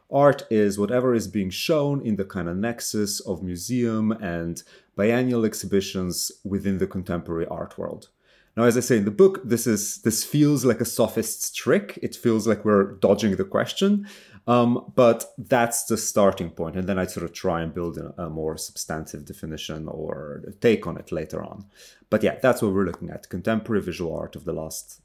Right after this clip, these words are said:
twenty-three years. Now, in terms of,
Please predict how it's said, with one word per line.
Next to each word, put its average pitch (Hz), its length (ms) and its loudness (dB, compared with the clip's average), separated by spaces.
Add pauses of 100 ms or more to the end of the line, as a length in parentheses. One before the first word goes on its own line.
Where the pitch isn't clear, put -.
twenty-three 76 540 -10
years. - 520 -8 (680)
Now, 131 240 2
in 123 220 -2
terms 156 500 -2 (100)
of, 107 540 0